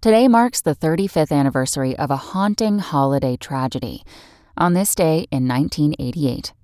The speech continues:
Pan Am Flight one oh three from London to New York exploded in midair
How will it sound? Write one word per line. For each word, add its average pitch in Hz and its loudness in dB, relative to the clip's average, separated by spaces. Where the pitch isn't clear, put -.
Pan 190 0
Am 185 2
Flight 139 0
one 139 2
oh 156 2
three 127 -4
from 135 -2
London 160 0
to 156 -6
New 139 2
York 131 -4
exploded 170 -2
in 139 0
midair 127 -2